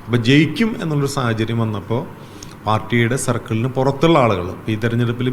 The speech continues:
ബി ജെ പി പ്രവർത്തകരോ ബി ജെ പി അനുഭാവികളോ മാത്രമല്ല സുരേഷ് ഗോപിക്ക് വോട്ട് ചെയ്തിട്ടുള്ളത്. ഞങ്ങളുടെ സംഘടനാ സംവിധാനത്തിന് പുറത്ത് സി പി എമ്മിൽ നിന്നും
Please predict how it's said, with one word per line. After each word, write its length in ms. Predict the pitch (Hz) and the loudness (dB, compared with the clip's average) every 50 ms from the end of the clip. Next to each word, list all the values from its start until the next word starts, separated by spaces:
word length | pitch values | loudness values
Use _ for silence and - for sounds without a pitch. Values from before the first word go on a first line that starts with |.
| 131 | 0
ബി 80 | 131 127 117 | -2 0 2
ജെ 80 | 123 123 | 2 2
പി 140 | 123 123 127 | 2 0 -2
പ്രവർത്തകരോ 560 | 120 123 127 127 123 120 123 120 123 123 131 | -2 0 2 2 2 0 0 0 0 0 0
ബി 140 | 127 127 123 117 | 0 0 0 0
ജെ 60 | 123 127 | 0 0
പി 160 | 123 131 131 | 0 0 0
അനുഭാവികളോ 580 | 131 123 123 120 123 123 123 123 120 123 127 | 0 0 2 2 4 4 4 4 4 2 2
മാത്രമല്ല 640 | 127 131 127 117 117 127 131 123 123 120 127 139 - - - - | 0 0 -2 -2 0 0 0 2 2 0 0 -2 -6 -8 -10 -6
സുരേഷ് 260 | - 123 117 113 - - | -4 -2 -2 -2 0 0
ഗോപിക്ക് 260 | 123 117 120 117 117 123 | -2 -2 0 0 2 2
വോട്ട് 160 | 113 107 107 110 | 2 2 2 0
ചെയ്തിട്ടുള്ളത്. 440 | 101 95 98 - - 92 85 85 - - - - - - - - - - - 104 104 | 0 -2 -2 -4 -6 -8 -8 -10 -12 -16 -18 -18 -18 -18 -18 -18 -18 -14 -8 -4 -2
ഞങ്ങളുടെ 640 | 110 110 113 120 123 123 127 127 143 151 156 - - - - | -2 0 2 2 2 2 2 2 2 0 0 -2 -4 -4 -4
സംഘടനാ 380 | 139 131 131 123 127 131 127 127 120 | -2 -2 0 0 0 0 0 -2 -2
സംവിധാനത്തിന് 560 | 123 123 123 120 123 123 123 123 120 127 123 | 0 0 0 2 2 2 0 0 0 -2 -2
പുറത്ത് 500 | 123 120 123 117 110 110 107 - - 120 123 - - - - - - - - - - | -2 0 0 2 2 2 0 -2 -4 -4 -4 -6 -8 -12 -16 -18 -18 -16 -14 -6 -2
സി 100 | - 113 110 - | -2 -2 -2 0
പി 60 | 117 | 0
എമ്മിൽ 300 | 117 110 113 113 110 104 | 0 0 0 -2 -2 -2
നിന്നും 240 | 110 110 107 113 127 | -4 -4 -4 -6 -6